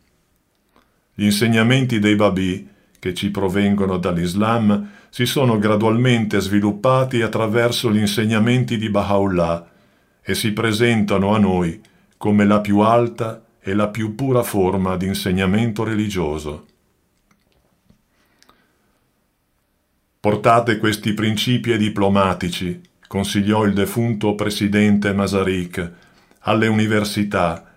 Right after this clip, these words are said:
e ai collegi e alle altre scuole, e scrivetene. È questa la gente che porterà la pace universale." L'insegnamento Bahá'í,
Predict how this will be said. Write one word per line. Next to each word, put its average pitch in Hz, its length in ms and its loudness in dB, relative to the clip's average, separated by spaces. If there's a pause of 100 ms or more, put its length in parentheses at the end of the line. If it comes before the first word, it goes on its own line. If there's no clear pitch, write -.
e 98 140 -4
ai 110 180 0
collegi 120 640 0
e 117 60 2
alle 117 280 2
altre 120 440 2
scuole, 87 720 -2 (300)
e 117 100 -8
scrivetene. 101 920 -2 (720)
È 104 120 -2
questa 107 500 2
la 92 140 0
gente 104 420 2
che 95 160 -2
porterà 98 480 0
la 101 160 0
pace 98 320 -4
universale." 87 920 -4 (3500)
L'insegnamento 117 800 2
Bahá'í, 90 560 2